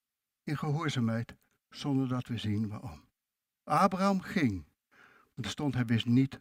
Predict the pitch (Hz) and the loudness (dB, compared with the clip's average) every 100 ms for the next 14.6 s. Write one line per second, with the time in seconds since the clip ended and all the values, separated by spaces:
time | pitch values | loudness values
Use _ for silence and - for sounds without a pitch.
0 | _ 127 110 107 85 82 _ _ _ _ | _ -6 -4 -4 -6 -12 _ _ _ _
1 | _ _ _ _ _ _ _ - - _ | _ _ _ _ _ _ _ -20 -20 _
2 | _ _ _ - _ - _ _ _ _ | _ _ _ -20 _ -20 _ _ _ _
3 | _ _ - - 202 - - 165 196 - | _ _ -20 -6 -6 -4 0 4 4 2
4 | - 139 - - 180 180 185 196 - 117 | 0 0 0 0 2 2 2 2 0 2
5 | 120 135 165 202 - - 147 - 113 104 | 2 2 2 2 0 -4 -6 -6 -6 -8
6 | - - - - - 143 123 104 135 170 | -10 -20 -20 -14 2 4 4 2 0 0
7 | 175 165 165 - 143 - 110 104 - - | -4 -4 -8 -6 -4 -4 -8 -10 -14 -20
8 | - _ _ _ _ _ _ _ _ _ | -20 _ _ _ _ _ _ _ _ _
9 | _ _ _ _ _ _ _ _ _ _ | _ _ _ _ _ _ _ _ _ _
10 | _ _ _ _ _ _ _ _ _ _ | _ _ _ _ _ _ _ _ _ _
11 | _ _ _ _ _ - 92 139 185 220 | _ _ _ _ _ -8 2 4 6 6
12 | 196 180 165 185 175 165 170 202 - _ | 4 -2 -4 -4 -4 -4 -2 -2 -6 _
13 | _ _ _ _ - 139 131 120 - 160 | _ _ _ _ -8 2 4 4 0 -6
14 | - 131 117 - - - | -6 -2 -2 -2 -10 -14